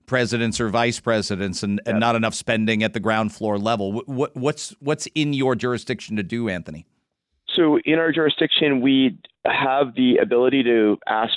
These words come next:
Speaker 2: for any documents that we want to receive from Canada Soccer. We're like a court. We have the ability to summon, uh, or, you know, you would know the word subpoena from a court, any of the documents that we want to summon from Canada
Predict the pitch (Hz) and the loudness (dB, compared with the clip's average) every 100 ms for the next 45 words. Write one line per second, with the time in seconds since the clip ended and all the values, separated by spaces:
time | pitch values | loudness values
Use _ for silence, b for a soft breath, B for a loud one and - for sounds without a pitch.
0 | - 107 110 117 107 110 - 117 110 110 | 0 2 2 2 2 0 0 2 2 0
1 | 123 107 107 107 104 104 - 104 107 107 | 0 4 4 4 2 0 2 2 2 -2
2 | 98 101 98 95 - 98 - 117 107 110 | 0 0 2 2 0 -2 0 0 4 4
3 | 104 120 - - - 131 113 - 98 101 | 4 2 0 -4 -4 0 2 0 0 0
4 | 104 104 113 98 107 110 113 101 98 101 | 2 2 0 2 4 4 4 2 0 -2
5 | - 110 117 101 98 - B B - 98 | -2 0 2 2 0 -4 B B -2 2
6 | 98 92 90 107 104 110 107 104 110 107 | 2 2 2 2 2 2 2 4 4 4
7 | 110 107 104 - 90 - 127 117 104 104 | 4 4 2 0 -4 0 2 2 0 0
8 | 101 - 156 127 - B B B _ - | -2 -2 0 0 -2 B B B _ -2
9 | 139 139 127 117 120 117 127 117 107 104 | 2 2 2 0 0 0 0 -2 0 0
10 | 110 110 107 104 120 120 104 101 98 107 | 2 2 2 0 0 0 0 -2 0 2
11 | 98 | 2